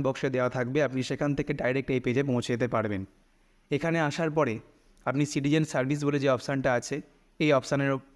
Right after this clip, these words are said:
উপরে ক্লিক করবেন। এই অপশানে ক্লিক করার পরে আপনি এখানে পেয়ে যাবেন অনলাইন সার্ভিস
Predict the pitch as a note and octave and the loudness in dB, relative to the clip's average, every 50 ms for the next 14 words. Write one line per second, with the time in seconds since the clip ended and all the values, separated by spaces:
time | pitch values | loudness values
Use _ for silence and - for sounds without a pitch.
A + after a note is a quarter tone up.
0 | _ _ _ _ _ - D3 - D3+ C#3+ C#3+ - D3 D3 D3 D3 - D3 C#3 C3+ | _ _ _ _ _ -14 -4 0 0 0 2 2 0 -2 0 0 0 2 2 2
1 | C#3+ D#3+ F3+ - - - _ _ _ _ _ _ _ _ _ - D3 C#3+ D3 D3 | 0 -2 -2 -4 -8 -16 _ _ _ _ _ _ _ _ _ -2 2 2 4 2
2 | D3 - - D#3 D#3 D3+ D3+ - D3 D3+ D3+ - - D3 C#3+ C#3 C#3 - C#3 B2+ | 2 0 0 0 0 0 0 0 0 -2 0 0 0 0 2 0 0 0 0 0
3 | A#2 G#2+ - - - _ _ _ _ _ _ - B2 B2 - - D3+ D3+ D#3 - | 0 0 -4 -8 -12 _ _ _ _ _ _ -2 -2 -2 0 2 2 2 2 2
4 | - D3+ A#2 C#3 C#3 C#3 C3+ - C3+ C#3 C#3 C#3+ C3+ A#2+ A#2 A2 A#2+ C3+ - - | 0 -2 -2 -2 -2 -2 0 0 0 2 2 2 2 2 2 0 0 -2 -6 -10
5 | _ _ _ _ _ _ _ A#2+ B2 C3+ C#3 C#3+ C#3+ C#3+ D3 D3 D#3 E3 F3 - | _ _ _ _ _ _ _ 0 2 2 2 2 2 2 2 2 0 -2 -4 -6
6 | - - _ - - - C#3 B2+ C3 B2+ C#3+ D#3 D3+ | -12 -20 _ -6 0 0 2 2 2 2 2 0 0